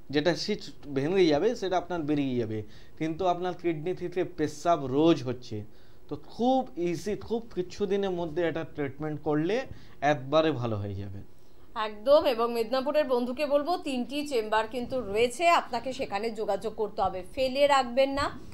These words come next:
Speaker 2: অন্য কোনো প্যাথির উপর operation করে একটা গুরুত্বপূর্ণ organ বাদ দিয়ে দেওয়ার,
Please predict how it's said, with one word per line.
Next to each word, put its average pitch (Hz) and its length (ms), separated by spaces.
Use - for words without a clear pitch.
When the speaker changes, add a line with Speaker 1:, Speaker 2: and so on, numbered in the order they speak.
Speaker 2:
অন্য 285 380
কোনো 311 200
প্যাথির 277 400
উপর 294 320
operation 285 600
করে 302 300
একটা 247 280
গুরুত্বপূর্ণ 269 600
organ 262 420
বাদ 190 260
দিয়ে 240 160
দেওয়ার, 269 280